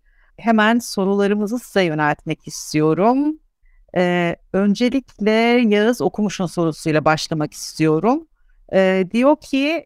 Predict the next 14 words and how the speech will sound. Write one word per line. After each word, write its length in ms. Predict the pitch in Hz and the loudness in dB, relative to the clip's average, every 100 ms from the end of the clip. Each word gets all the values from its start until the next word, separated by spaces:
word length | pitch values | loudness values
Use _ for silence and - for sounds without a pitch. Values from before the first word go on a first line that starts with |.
| - | -2
e, 680 | 208 214 208 208 202 190 185 | 0 2 2 2 2 0 -2
büyük, 520 | 165 208 285 - - - | 0 2 2 0 -18 -20
sektörün 600 | - 226 - 240 220 196 | -2 -2 0 -2 0 -2
büyük 340 | 208 240 - | 0 -2 -2
ve 80 | - | 0
önemli 360 | 196 208 220 247 | 2 2 2 2
oyunları 600 | 208 190 185 180 185 247 | 2 2 0 -2 0 0
hala 460 | 269 277 233 196 | 2 2 2 0
in-game 580 | - 208 220 254 247 - | 0 0 0 2 0 0
advertising'e 840 | 190 180 180 190 180 170 185 196 285 | -2 -2 -4 -2 -2 -2 -4 -2 0
yanaşmamakta. 1080 | 233 214 220 220 - 160 147 - - 294 349 | 2 2 0 -2 -6 -2 -2 -4 0 0 0
Sizce 460 | - 254 202 185 | -4 -6 0 -2
sebebi 420 | 175 202 196 254 | 0 -2 0 2
nedir? 500 | 220 151 - - - | 0 0 -8 -12 -16